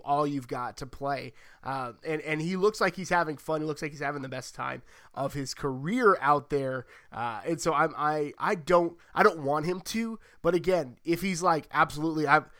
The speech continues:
I've got a future to think about," more power to you. Like, but I, I don't think it's likely with just who, who we know him to be and, and the love he has for the University of Texas. I, again, I will, I will eat crow next week if, if it's like, "Yep,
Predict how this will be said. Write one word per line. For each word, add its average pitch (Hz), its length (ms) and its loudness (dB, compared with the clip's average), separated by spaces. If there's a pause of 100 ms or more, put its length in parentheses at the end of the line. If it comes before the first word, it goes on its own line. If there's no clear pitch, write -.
(240)
I've 156 160 6
got 165 180 8
a 156 60 2 (180)
future 180 380 -4
to 196 60 0
think 214 200 0
about," 208 260 4
more 165 120 4
power 151 300 6
to 131 120 -10
you. 95 120 -14 (180)
Like, 117 180 -12 (400)
but 156 240 4
I, 170 260 6
I 175 180 6
don't 160 300 2
think 151 220 -8
it's 135 200 -6
likely 131 760 -6 (240)
with 160 240 -2
just 165 220 -4
who, 175 340 -4 (240)
who 233 180 2
we 226 160 0
know 175 220 6
him 170 240 2
to 151 80 0
be 139 300 -4
and, 143 160 -8
and 143 180 -6
the 131 80 -4
love 135 280 -6
he 147 120 -6
has 131 400 -6 (260)
for 170 240 2
the 147 60 -4
University 147 400 -2
of 127 80 -10
Texas. 135 380 -6
I, 135 140 0
again, 147 360 0 (240)
I 165 160 4
will, 165 320 2
I 156 140 4
will 156 160 2
eat 160 160 -4
crow 160 260 4
next 147 300 -4
week 143 280 -6
if, 127 220 -6
if 123 280 -10
it's 120 140 -16
like, 123 160 -10
"Yep, 220 260 0